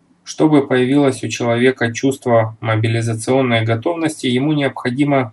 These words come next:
предвидеть возможные осложнения в будущем поступке и подыскать необходимые средства для их преодоления. Родители и педагоги правильно воспитывают волю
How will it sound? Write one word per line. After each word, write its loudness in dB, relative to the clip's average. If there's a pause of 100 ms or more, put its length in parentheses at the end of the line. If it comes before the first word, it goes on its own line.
(140)
предвидеть 0
возможные 0
осложнения -2
в -2
будущем -2
поступке -4 (160)
и -6
подыскать 0
необходимые -4
средства -4 (180)
для -4
их -4
преодоления. -2 (920)
Родители 0
и 0
педагоги -2 (260)
правильно 0
воспитывают -2
волю 2